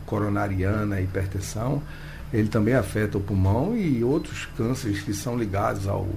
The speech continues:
a, aquele paciente que é fumante, estômago, bexiga. Em relação ao álcool, complementando o que Malu falou,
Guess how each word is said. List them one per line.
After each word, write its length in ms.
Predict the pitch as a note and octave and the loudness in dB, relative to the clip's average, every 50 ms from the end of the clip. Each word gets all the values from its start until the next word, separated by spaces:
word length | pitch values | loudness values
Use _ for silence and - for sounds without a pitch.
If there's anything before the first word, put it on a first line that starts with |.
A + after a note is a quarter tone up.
| - - - - - - - - - | -6 -6 -8 -10 -10 -10 -10 -8 -4
a, 260 | - G2+ G2+ F#2+ - - | -2 0 0 0 0 -2
aquele 260 | G#2+ - - B2+ G#2 | -4 0 0 0 0
paciente 360 | G2 A#2 - - - A#2+ G#2+ | 2 0 0 0 0 -2 0
que 80 | - B2+ | 0 -2
é 20 | |
fumante, 520 | - - A#2+ G#2 G2 F#2+ F2+ F#2 - - - - - - | -2 0 0 0 2 2 2 0 -2 -4 -8 -10 -10 -8
estômago, 800 | G2 - - - - G#2+ A#2+ B2 A#2 G#2+ G2+ F#2+ F#2 F2+ F#2 F#2 F2+ F2+ | -8 -8 -6 -4 -2 0 2 2 2 2 0 -2 -2 -2 -2 -2 -2 -2
bexiga. 720 | F2+ F2+ - - - G#2+ A2+ A#2 A2+ G#2+ G#2 G#2 G2+ G#2 - - - - - - - - - - - - | -2 -2 -2 -2 0 0 2 2 2 2 0 0 0 -2 -4 -6 -12 -14 -14 -12 -12 -12 -12 -8 -2 2
Em 80 | F3+ G3+ | 6 6
relação 500 | G3+ A3 A3+ A3+ E3 D#3+ - D3+ C#3+ C#3 | 8 8 8 6 6 4 4 2 4 6
ao 300 | C3+ B2 A2+ G#2+ G2 G2+ | 6 8 6 6 6 6
álcool, 480 | A2 C3+ E3+ F#3 E3+ - - A2+ G#2+ - - | 6 6 6 4 4 2 0 -4 -4 -4 -2
complementando 640 | - A2+ - B2+ A#2+ A#2 A#2 A2 G#2 G2 A#2 A2+ A2 | -2 -2 2 2 2 2 0 0 -2 0 0 -2 -2
o 40 | |
que 100 | - - | -2 0
Malu 280 | A2+ G#2+ G#2+ G#2+ G#2+ G#2+ | 0 0 2 2 0 0
falou, 480 | G2+ - A2+ G#2 G2+ G2+ G#2 B2+ D#3 | -2 -2 -2 0 2 4 4 4 4